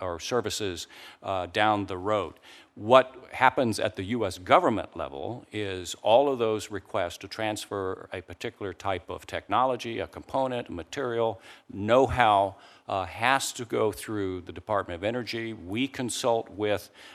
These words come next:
uh, the rest of, uh, of government to,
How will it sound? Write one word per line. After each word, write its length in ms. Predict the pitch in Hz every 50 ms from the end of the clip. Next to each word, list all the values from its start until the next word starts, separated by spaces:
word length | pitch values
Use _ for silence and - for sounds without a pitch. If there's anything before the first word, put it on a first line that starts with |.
| - -
uh, 180 | - 98 92 90
the 140 | 90 92
rest 460 | 90 92 113 127 131 - - - - -
of, 480 | - 117 110 107 107 104 92 92 -
uh, 240 | 110 101 101 98 98
of 320 | - - 104 101 92 87
government 480 | 87 110 113 117 117 113 113 113 - - _ - - 92
to, 440 | - - 107 104 95 92 90 87 87